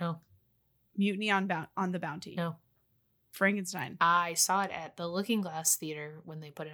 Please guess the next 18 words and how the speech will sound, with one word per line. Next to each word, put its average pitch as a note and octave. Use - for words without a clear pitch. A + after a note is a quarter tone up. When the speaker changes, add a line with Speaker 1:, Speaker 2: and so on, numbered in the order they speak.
Speaker 1:
on D3
stage, D#3
and E3
it D3+
didn't E3
get D#3+
a -
lot D3
of -
good D#3
people, E3+
but D3
it D3+
was D#3
one D#3
of D3+
the D3
best C#3+